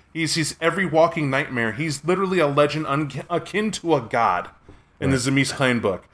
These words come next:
Speaker 1: by all rights and things read. Only this story makes him a snack.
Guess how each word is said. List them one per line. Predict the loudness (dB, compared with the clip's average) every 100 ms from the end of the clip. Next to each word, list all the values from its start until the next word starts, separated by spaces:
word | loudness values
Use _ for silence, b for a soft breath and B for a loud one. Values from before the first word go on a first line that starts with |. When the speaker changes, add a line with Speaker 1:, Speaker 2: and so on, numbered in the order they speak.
| b -2
Speaker 1:
by | 0
all | 6 6
rights | 6 4 2
and | -4
things | -2 -2 0
read. | 2 2 -2 -16 _ _ _ _
Only | -2 0 2 2
this | 4 2
story | 2 0 4 4 4 0 -8 -20 _ _
makes | -2 -2 0
him | -2 0
a | 0
snack. | -2 -2 -2 -4 -14